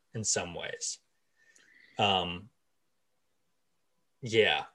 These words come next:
And, like, she sort of, I guess, sort of recognizes maybe that, like, everything's sort of framed by how your parents tell them, tell it to you, that kind of thing. And, uh,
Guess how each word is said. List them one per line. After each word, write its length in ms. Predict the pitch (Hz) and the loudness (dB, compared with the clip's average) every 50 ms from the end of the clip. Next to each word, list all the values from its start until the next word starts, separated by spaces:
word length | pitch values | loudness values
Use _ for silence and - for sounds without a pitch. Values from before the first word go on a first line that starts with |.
| _ _ _ - - - _ _ _ _ _ - - - | _ _ _ -20 -20 -20 _ _ _ _ _ -18 -8 -2
And, 100 | 143 127 | 2 4
like, 140 | 117 107 107 | 6 6 6
she 220 | - - - 123 | 6 4 4 4
sort 200 | - - 135 120 | 4 6 8 8
of, 80 | 113 113 | 8 8
I 60 | 113 | 8
guess, 240 | 107 117 107 - - | 8 8 6 6 6
sort 140 | - 104 95 | 4 4 4
of 100 | 95 101 | 4 2
recognizes 640 | 95 - - 101 101 104 98 95 92 - 92 90 90 | 0 0 0 -2 2 4 4 4 4 2 0 -2 0
maybe 340 | 104 101 95 92 92 92 90 | 4 4 4 4 4 2 2
that, 280 | 87 92 87 90 - | 2 2 2 2 0
like, 340 | 101 92 92 87 - - - _ _ _ _ _ - - - _ _ _ _ _ _ _ _ _ _ _ - - | 2 2 2 0 -2 -6 -20 _ _ _ _ _ -16 -16 -16 _ _ _ _ _ _ _ _ _ _ _ -2 2
everything's 460 | 135 135 113 120 113 - 107 104 98 | 4 6 6 6 6 4 2 0 2
sort 140 | - - 101 | 2 4 4
of 160 | 98 92 - | 4 4 2
framed 560 | - - - 113 104 104 101 95 95 90 90 87 | 2 4 6 6 8 8 6 4 2 -2 0 2
by 140 | 95 92 | 2 4
how 120 | - 101 98 | 4 6 6
your 180 | 95 95 92 | 6 6 4
parents 420 | - - - 101 95 92 90 - - | 0 0 -4 -4 -4 -4 -4 -6 -6
tell 260 | - - 101 95 92 | -4 0 2 2 2
them, 400 | 90 92 90 85 92 104 107 120 - | 0 -2 -4 -6 -6 -10 -14 -14 -8
tell 180 | - 110 101 95 | -2 0 0 0
it 120 | 92 - - | 0 -2 -4
to 120 | - 107 | -4 -4
you, 220 | 101 104 107 110 | -4 -4 -4 -2
that 220 | 110 107 95 - - | 0 0 0 0 -2
kind 180 | - 104 101 | -2 -4 -4
of 100 | - - | -4 -6
thing. 280 | - - 117 - - - | -8 -8 -8 -8 -8 -10
And, 180 | - - - - | -12 -12 -10 -10
uh, 180 | 57 53 - | -10 -10 -10